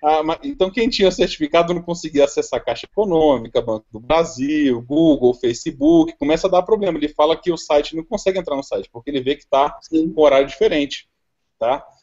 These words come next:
Speaker 1: Então, assim, a Microsoft conseguiu. Mas pra não falar que eu só bato na Microsoft, tem que falar de uma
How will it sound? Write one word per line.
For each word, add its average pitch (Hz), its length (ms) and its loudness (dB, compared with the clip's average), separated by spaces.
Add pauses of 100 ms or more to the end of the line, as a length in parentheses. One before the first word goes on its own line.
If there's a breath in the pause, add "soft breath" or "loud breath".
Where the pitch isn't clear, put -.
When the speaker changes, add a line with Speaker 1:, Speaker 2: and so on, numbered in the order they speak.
(200 soft breath)
Speaker 1:
Então, 151 220 4
assim, 175 320 -2
a 135 140 -2
Microsoft 151 680 -2
conseguiu. 165 440 -2
Mas 156 120 -2
pra 226 140 2
não 226 100 0
falar 185 260 2
que 180 60 -6
eu 175 60 -4
só 165 160 0
bato 151 320 0
na 147 80 -2
Microsoft, 143 760 -2
tem 143 100 -8
que 151 100 -18
falar 151 220 0
de 151 80 -12
uma 185 160 -4